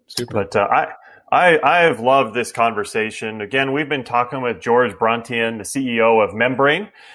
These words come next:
Speaker 2: George, how, how can people learn more about Membrane or your book, Stop Killing Deals?
Speaker 1: So I have the coolest U R L for the book. It's stop dot killing dot deals.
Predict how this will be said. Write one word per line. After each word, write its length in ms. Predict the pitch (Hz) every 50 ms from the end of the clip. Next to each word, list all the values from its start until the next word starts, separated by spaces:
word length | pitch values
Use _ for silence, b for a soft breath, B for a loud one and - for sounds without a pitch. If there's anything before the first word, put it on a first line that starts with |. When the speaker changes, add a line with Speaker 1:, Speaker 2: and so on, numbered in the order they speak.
| B B
Speaker 2:
George, 260 | - 170 208 214 196 151
how, 360 | 156 202 226 269 277 262 - -
how 220 | 151 214 269 277
can 180 | 277 - 254 226
people 640 | - 202 220 214 - 220 208 208 208 202 190 175
learn 240 | 165 180 185 180 165
more 240 | 151 151 156 151 135
about 340 | 123 104 123 123 123 117 127
Membrane 560 | 131 143 156 160 143 156 151 147 147 147 143
or 140 | 127 117 113
your 140 | 110 110 101
book, 320 | 90 - 135 139 135 -
Stop 300 | - - 135 123 - - -
Killing 260 | - 127 120 113 110
Deals? 460 | 113 123 117 98 92 - - - - _ _ _ _ _ _ _ _ b b b b b b b
Speaker 1:
So 160 | - - 151
I 20 | 147
have 140 | 170 -
the 80 | 170 160
coolest 600 | 147 - - 190 196 196 196 196 190 175 180 - 156
U 160 | 156 160 156
R 180 | 147 135 131 139
L 160 | 139 139 131
for 160 | - - 123
the 80 | 110 107
book. 380 | 98 110 120 104 - - - -
It's 180 | 123 117 -
stop 460 | - - - 151 156 156 151 147 - 127
dot 280 | 120 139 131 123 -
killing 400 | - - 139 139 131 131 131 127
dot 280 | 120 127 123 113 - -
deals. 460 | 113 123 110 104 104 98 - - _